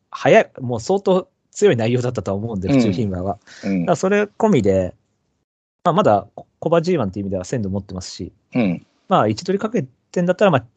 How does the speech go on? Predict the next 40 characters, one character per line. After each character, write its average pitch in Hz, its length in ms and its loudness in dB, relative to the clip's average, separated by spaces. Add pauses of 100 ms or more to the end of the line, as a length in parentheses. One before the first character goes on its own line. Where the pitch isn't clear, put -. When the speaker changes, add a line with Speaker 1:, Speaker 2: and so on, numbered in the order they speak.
Speaker 1:
そ - 120 -4
の 127 60 0
黒 226 220 4
野 180 80 6
が 165 80 4
全 160 140 4
部 127 40 -2
掃 143 160 2
除 156 80 0
し 151 60 -2
た 190 80 4
後 180 100 0
の 107 80 -2
着 113 220 -4
付 123 100 -8
け 143 60 2
と - 60 -2
か 127 80 0
っ - 20 -14
て 98 100 -12
全 104 140 -6
然 104 100 -2
あ 98 40 0
り 101 60 -4
か 90 100 -12
な 90 100 -10
っ - 20 -20 (140)
て - 100 -8
い 85 100 -10
う 90 120 -14 (320)
Speaker 2:
は - 260 2
い。 - 100 -2 (460)
Speaker 1:
感 120 240 -2
じ 135 140 -2
で 214 180 2
買 92 220 -6
い - 20 -8
ま 78 140 -10
し - 100 -14
た。 - 140 -18